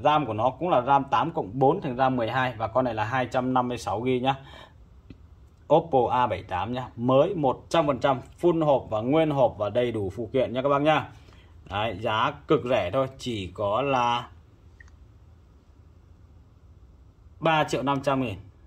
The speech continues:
rẻ hơn thị trường gần gấp đôi. Tại sao nó rẻ hơn? Vì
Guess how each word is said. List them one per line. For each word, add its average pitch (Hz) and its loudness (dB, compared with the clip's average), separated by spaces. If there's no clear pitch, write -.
rẻ 110 0
hơn 135 0
thị 135 -6
trường 113 2
gần 117 2
gấp 156 0
đôi. 143 6
Tại 131 2
sao 165 2
nó 175 -2
rẻ 135 0
hơn? 151 -2
Vì 139 -2